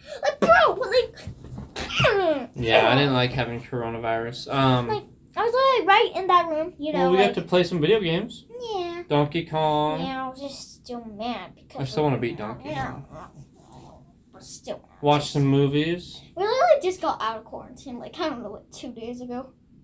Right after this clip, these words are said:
Speaker 1: Okay, like, five.
Speaker 2: It was, uh, not that fun being cooped up in one room.
Speaker 1: Yeah, I
Speaker 2: I'm
Speaker 1: was
Speaker 2: still
Speaker 1: lit-, I
Speaker 2: feeling,
Speaker 1: was
Speaker 2: like, a
Speaker 1: literally
Speaker 2: little
Speaker 1: going,
Speaker 2: bit of sick.
Speaker 1: I, I literally, I literally was in that room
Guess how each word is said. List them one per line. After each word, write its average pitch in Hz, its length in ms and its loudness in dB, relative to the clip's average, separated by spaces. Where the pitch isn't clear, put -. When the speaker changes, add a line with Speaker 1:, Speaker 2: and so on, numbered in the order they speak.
Speaker 1:
Okay, 277 160 -14
like, - 260 -16
five. 117 240 -16
Speaker 2:
It 196 100 2
was, 226 400 4
uh, 170 920 2
not 139 160 -2
that 135 180 -2
fun 131 240 0
being 123 220 -6
cooped 127 280 -4
up 127 160 -4
in 120 140 -6
one 120 200 -6
room. 120 240 -6
Speaker 1:
Yeah, 330 120 2
I 311 100 6
Speaker 2:
I'm 320 60 8
Speaker 1:
was 349 100 4
Speaker 2:
still 370 120 6
Speaker 1:
lit-, 180 60 4
I - 40 -4
Speaker 2:
feeling, 190 180 6
Speaker 1:
was 147 100 4
Speaker 2:
like, 135 100 4
a - 20 4
Speaker 1:
literally 127 180 4
Speaker 2:
little 131 160 6
Speaker 1:
going, 127 100 4
Speaker 2:
bit 117 40 2
of 110 80 -2
sick. 113 380 -6
Speaker 1:
I, 302 200 -10
I 359 120 0
literally, 427 540 4
I 330 200 0
literally 403 440 4
was 339 180 -6
in 330 360 -2
that 269 240 -8
room 262 320 -14